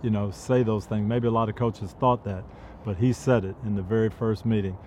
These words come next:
"If you make football your entire life, you're gonna be disappointed when you stop playing. You better not do that. You better find a different way to fulfill you." And then I'm around all these Christian guys. Coach Noll put me in a room. My roommate was a guy named Donnie Shell.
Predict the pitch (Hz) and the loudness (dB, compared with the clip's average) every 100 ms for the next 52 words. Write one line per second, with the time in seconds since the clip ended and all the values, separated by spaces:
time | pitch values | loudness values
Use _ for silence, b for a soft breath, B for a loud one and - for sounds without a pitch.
0 | B B 107 110 117 131 131 123 - 135 | B B -8 0 2 2 2 0 0 -2
1 | 117 113 110 104 101 95 113 113 107 104 | 0 0 0 0 -2 -2 -2 -2 0 -2
2 | 101 95 - B B 127 113 107 104 92 | -4 -6 -10 B B 0 2 2 2 2
3 | 110 98 101 107 98 101 101 - 107 98 | 0 -2 -2 -2 -2 -2 -4 -4 -6 -6
4 | - 107 98 95 - B - 104 113 110 | -6 -4 -4 -6 -12 B -10 -4 -2 0
5 | 110 110 101 107 98 92 113 104 101 - | 0 0 -2 -4 -2 -4 -6 -4 -4 -4
6 | - 110 110 113 123 95 117 - 110 107 | -2 0 0 -2 -4 -4 -4 -2 -4 -2
7 | 101 95 110 98 - 113 104 92 101 B | -4 -4 -8 -8 -2 0 0 -4 -10 B
8 | B B B 110 117 120 117 107 113 127 | B B B 0 2 4 4 2 0 -2
9 | 104 110 113 107 110 110 - - 117 - | -2 0 0 0 0 -2 -4 -4 -2 -2
10 | 107 110 110 104 - B B B B - | 0 0 0 -2 -6 B B B B -20
11 | - - 117 - 117 113 - 123 117 107 | -6 0 0 4 4 4 2 0 0 2
12 | 104 120 127 110 113 104 101 127 113 117 | 2 4 4 4 2 0 0 2 2 0
13 | 107 95 104 104 107 101 110 110 104 - | -4 -2 0 0 0 0 2 2 0 0
14 | 127 107 | 0 2